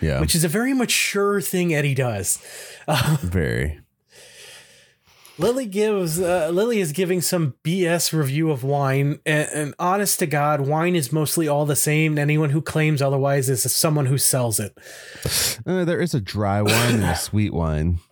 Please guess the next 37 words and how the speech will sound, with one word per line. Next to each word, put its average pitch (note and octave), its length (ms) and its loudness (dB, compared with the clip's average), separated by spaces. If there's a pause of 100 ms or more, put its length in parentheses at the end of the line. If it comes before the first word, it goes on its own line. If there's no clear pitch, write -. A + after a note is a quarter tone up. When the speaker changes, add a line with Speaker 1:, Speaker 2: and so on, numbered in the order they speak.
(1160)
Speaker 2:
Yeah, D#3+ 300 0
and D3+ 180 0
they D#3+ 100 2
put G3 200 0
'em F3+ 120 2
in D#3+ 100 0
separate E3 420 -2
bottles, D3+ 540 0
charge C#3 360 0
you D3+ 180 2
two G3 300 -2
hundred E3+ 220 0
percent D#3 360 0
more D3 260 2
for C#3 160 -2
the C3+ 80 2
fancy D#3 380 2
bottle. B2+ 300 2
It's A#2+ 120 -2
the - 80 0
same D3 380 0
fucking C#3+ 300 0
shit. C#3 380 -4 (520)
<laughs> - 1500 -6
Speaker 1:
Just F#2 220 0
remember, F#2+ 400 2
it's - 180 -4
all F2 200 2
grapes F2 400 -2
that - 160 -2
somebody E2+ 380 0
had D#2+ 160 2
their D#2+ 120 0
dirty D#2 360 0
ass D#2 140 -2
feet D2 220 -2
on. C2 320 -2